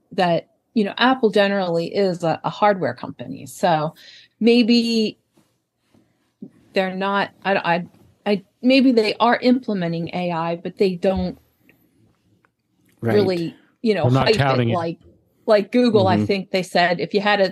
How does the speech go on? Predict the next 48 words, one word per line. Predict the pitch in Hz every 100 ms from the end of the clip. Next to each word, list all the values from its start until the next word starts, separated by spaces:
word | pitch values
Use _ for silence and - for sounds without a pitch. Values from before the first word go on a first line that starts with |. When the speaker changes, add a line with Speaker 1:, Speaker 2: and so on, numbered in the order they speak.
| -
Speaker 1:
dime | 185 180 196 196
for | - 165
every | 180 180
time | - 175 170
Google | 175 180 165 175
said | 170 160 -
A | 165
I | 160 185 160
in | 160 156 160
their |
Speaker 2:
Could | 139
have | 120
had | 131 117
the | -
A | 135
I |
Speaker 1:
presentation, | 131 127 117
Speaker 2:
drinking | 135 165 120 107
game | 110 110
at | 110
Speaker 1:
you |
Speaker 2:
Google. | 131 175 127
Speaker 1:
could, | 226
you | 233
could | 220
go | 208 202
out | 202 202 -
and | 175 381
<laughs> |
you | -
could | 330
treat | - 311 247
everybody | 208 202 196 190 185
to | 165
a | -
pizza, | - 202 - 165 151
you | 123 123
know, |
Speaker 2:
Yes. | 87 87 - - - -
Yes. | 123 107 -
Speaker 1:
whatever. | 196 190 202 208
Speaker 3:
Great. | 147 113 - 220 - 440 131
Mm, | 180 117 95
pizza. | - 165 - 101
That | 143
Speaker 2:
And, | 139
Speaker 3:
sounds | 98 90
Speaker 2:
and, | 175